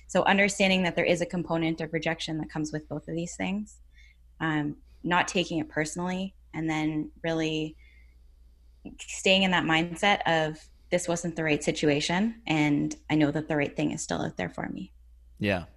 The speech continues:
Speaker 2: for sure. Like, going on a date with someone that doesn't lead to a long-term relationship or doesn't lead to the kind of social situation that you were hoping for can still be a very beneficial experience in terms of you being able to then go ahead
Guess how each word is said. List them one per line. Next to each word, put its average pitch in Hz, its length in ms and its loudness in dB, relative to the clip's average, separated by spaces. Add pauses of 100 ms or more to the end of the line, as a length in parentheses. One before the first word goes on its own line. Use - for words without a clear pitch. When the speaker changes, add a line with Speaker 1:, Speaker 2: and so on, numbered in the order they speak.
Speaker 2:
for - 140 -8
sure. 90 320 -6 (200)
Like, 92 220 -10 (1300)
going 117 240 6
on 110 260 2
a 92 140 -10
date 101 500 -4
with 101 160 -8
someone 95 680 -4 (360)
that 98 200 -10
doesn't 107 340 -2 (160)
lead 101 420 -2
to 95 400 0
a - 80 -4
long-term 95 580 -2
relationship 90 680 -4
or 92 60 -6
doesn't 98 320 -6
lead 98 260 -6
to - 80 -4
the 90 100 -4
kind 95 240 -4
of 87 180 -4
social 95 520 -4 (160)
situation 95 560 -2
that - 140 -10
you 95 240 -4
were 87 220 -4
hoping 90 340 -2
for 90 400 -6 (500)
can 92 120 -10
still 123 140 2
be 101 120 2
a 90 60 0
very 95 180 2
beneficial 92 640 0
experience 90 800 -2
in 90 80 -8
terms 92 300 -4
of 87 100 -10
you 92 180 -2
being 90 220 -2
able 92 180 -2
to 90 140 -6
then 87 160 -4
go 92 320 -2
ahead 92 400 -2